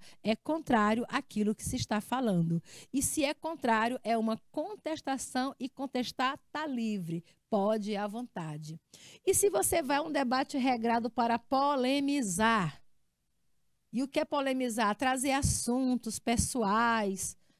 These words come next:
não é isso? Atacar a vida do outro pelo lado da família, pelo lado do, da moral.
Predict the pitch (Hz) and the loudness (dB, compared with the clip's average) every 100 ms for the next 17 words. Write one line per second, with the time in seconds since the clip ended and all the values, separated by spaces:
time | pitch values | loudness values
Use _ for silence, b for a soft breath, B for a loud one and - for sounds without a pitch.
0 | _ 196 180 220 269 - 180 160 _ - | _ -4 0 0 0 -4 -6 -10 _ -4
1 | 240 - 262 - 262 240 262 254 226 262 | -2 -2 -2 -2 -4 -4 -4 -4 -4 -2
2 | 226 247 269 254 240 233 233 233 226 233 | -2 0 -2 -4 -6 -4 -2 0 0 0
3 | 220 220 - 247 220 233 277 285 233 185 | -2 -6 -6 -4 -2 0 2 4 4 4
4 | 170 - - - _ _ _ - 262 247 | 2 -4 -16 -20 _ _ _ 2 4 4
5 | 247 220 240 226 240 240 233 190 214 247 | 0 -2 -4 -2 0 2 2 2 2 2
6 | 226 196 | 2 -2